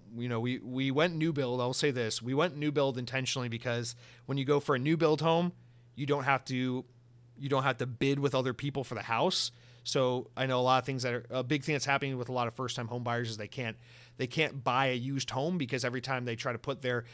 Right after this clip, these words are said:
measly ten, twenty percent down on a home, they get outbid by some fucking goon from New Jersey that's like, "Oh, I got two billion dollars in my, in my account because I made a lot of money in the industry back when I was a young boy in the seventies."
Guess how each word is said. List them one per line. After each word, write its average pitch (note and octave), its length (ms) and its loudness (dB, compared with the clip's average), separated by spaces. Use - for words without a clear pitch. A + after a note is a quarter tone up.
measly C3 600 -2
ten, C3 440 -2
twenty C3 280 -2
percent B2 440 -2
down B2 380 0
on C3 160 2
a G2 60 -2
home, C3 480 0
they D3 160 6
get C#3 220 4
outbid C3 440 2
by B2 120 2
some C3 220 -2
fucking C3 400 -2
goon C#3 260 2
from C#3+ 200 0
New C3 100 2
Jersey B2+ 380 0
that's A#2+ 200 -2
like, B2 140 -2
"Oh, E3 60 2
I D#3+ 140 6
got D3 220 0
two F#3 140 0
billion F3 380 4
dollars E3+ 460 6
in D#3 80 2
my, C#3+ 200 0
in - 80 -10
my C#3+ 160 2
account D#3+ 420 4
because C#3 240 0
I C3 80 2
made D3+ 180 0
a D#3 40 6
lot D3+ 160 6
of D3 80 0
money D#3 280 0
in D3 100 0
the C#3 120 2
industry C#3 420 0
back B2 280 0
when B2+ 140 -2
I B2 40 -2
was A#2+ 140 -2
a B2 40 -2
young B2 220 -2
boy C#3 220 0
in C3 80 -2
the A2+ 80 -4
seventies." B2+ 580 -2